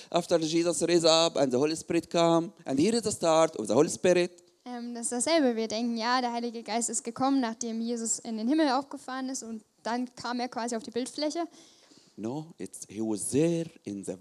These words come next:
Speaker 1: very beginning.
Speaker 2: Aber auch mit ihm ist es so, er war schon am Anfang da.
Speaker 1: In the service of the water, before the creation, the Holy Spirit was there.
Speaker 2: Ähm, er schwebte über dem Wasser, vor der Schöpfung war der Heilige Geist schon da.
Speaker 1: Wow.
Speaker 2: Wow.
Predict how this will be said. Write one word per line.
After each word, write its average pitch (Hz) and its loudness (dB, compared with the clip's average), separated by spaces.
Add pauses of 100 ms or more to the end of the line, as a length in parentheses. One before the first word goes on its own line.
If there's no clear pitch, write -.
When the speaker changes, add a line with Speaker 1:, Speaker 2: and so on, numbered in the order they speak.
Speaker 1:
very 135 -4
beginning. 131 -8 (320)
Speaker 2:
Aber 240 -2
auch 233 0
mit 247 0
ihm 311 8
ist 262 0
es - -6
so, 202 -4
er 220 -4
war 247 2
schon 247 -6
am 233 -8
Anfang 240 -6
da. - -8 (140)
Speaker 1:
In 113 -2
the 113 0
service 170 -4
of 170 -6
the 165 -2
water, 180 -4
before 165 -8
the 185 -6
creation, 190 -6
the 120 -6
Holy 156 -4
Spirit 180 -4
was 175 0
there. 107 2 (100)
Speaker 2:
Ähm, 233 -8
er 240 -6
schwebte 269 0
über 247 -2
dem 240 -4
Wasser, 233 -4
vor 254 -4
der 233 -2
Schöpfung 226 -8
war 214 -6
der 214 -10
Heilige 214 -8
Geist 208 -8
schon 233 -8
da. 208 -8 (400)
Speaker 1:
Wow. - -16 (960)
Speaker 2:
Wow. - -20